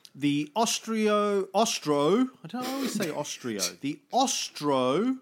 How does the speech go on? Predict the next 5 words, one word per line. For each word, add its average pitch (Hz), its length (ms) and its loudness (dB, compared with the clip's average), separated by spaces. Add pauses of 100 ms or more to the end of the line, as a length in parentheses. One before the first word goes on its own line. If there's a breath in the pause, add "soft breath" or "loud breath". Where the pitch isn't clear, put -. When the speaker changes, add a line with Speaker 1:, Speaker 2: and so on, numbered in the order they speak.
(360)
Speaker 2:
Right. 175 340 -2
Speaker 1:
Hungarian, 151 960 0
Russian, 151 500 0
German, 139 480 -4
and 113 160 -4